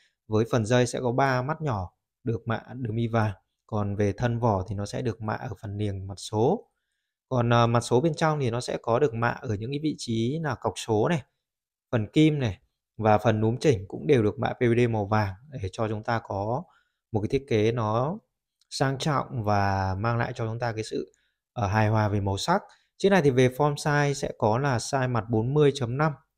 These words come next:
phục vụ cho anh em chu vi cổ tay tầm khoảng mười, ờ, mười lăm trở lên là anh em có thể chơi được. Và cổ tay của Duy Định trong video này là mười lăm chấm năm này, lên tay cực kỳ đẹp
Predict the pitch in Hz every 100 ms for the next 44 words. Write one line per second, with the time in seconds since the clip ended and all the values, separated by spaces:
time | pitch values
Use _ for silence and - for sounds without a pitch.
0 | _ 127 110 131 131 127 127 123 131 123
1 | 123 123 120 123 117 107 101 107 95 98
2 | 101 101 98 98 95 - _ _ _ _
3 | 110 107 139 139 120 110 135 127 107 120
4 | 117 107 127 117 131 - - _ _ 110
5 | 113 107 117 123 127 117 110 143 139 117
6 | 123 120 117 110 104 101 113 117 107 107
7 | 131 120 98 107 110 - 117 - - 104
8 | 101